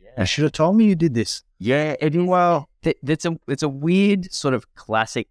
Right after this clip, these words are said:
Speaker 1: Um, we did some research when we were, you know, just constantly doing research around financial planners, and, um,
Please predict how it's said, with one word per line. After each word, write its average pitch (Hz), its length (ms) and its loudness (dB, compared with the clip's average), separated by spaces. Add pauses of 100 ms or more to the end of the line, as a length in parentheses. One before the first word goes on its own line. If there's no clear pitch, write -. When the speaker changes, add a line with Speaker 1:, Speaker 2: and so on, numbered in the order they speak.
(260)
Speaker 1:
Um, 95 520 0 (440)
we 120 80 0
did 131 180 0
some 117 140 -2
research 104 460 0
when 101 140 0
we 95 100 2
were, 92 380 2 (100)
you 95 140 -6
know, - 180 -14 (440)
just - 160 -12
constantly 123 400 -2
doing 92 220 0
research 92 400 -2
around 90 320 -2
financial 87 240 -6
planners, 113 380 -4
and, 98 140 -2 (280)
um, 101 640 0